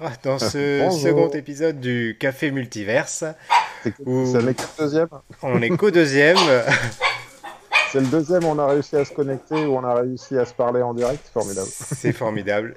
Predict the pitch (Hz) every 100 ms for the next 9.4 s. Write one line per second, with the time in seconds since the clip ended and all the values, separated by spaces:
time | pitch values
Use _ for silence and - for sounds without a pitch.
0 | - - 160 151 143 131 151 147 139 135
1 | 131 123 117 - 151 135 135 147 131 131
2 | - 156 156 - 139 123 110 - 139 -
3 | - 113 101 92 95 98 95 - 92 87
4 | 90 85 101 95 95 104 107 - - -
5 | - - - - - - 139 143 165 165
6 | 160 160 151 190 175 156 151 170 165 139
7 | 127 127 120 160 165 165 170 170 139 170
8 | 170 131 - 123 110 92 87 78 82 82
9 | 82 90 87 98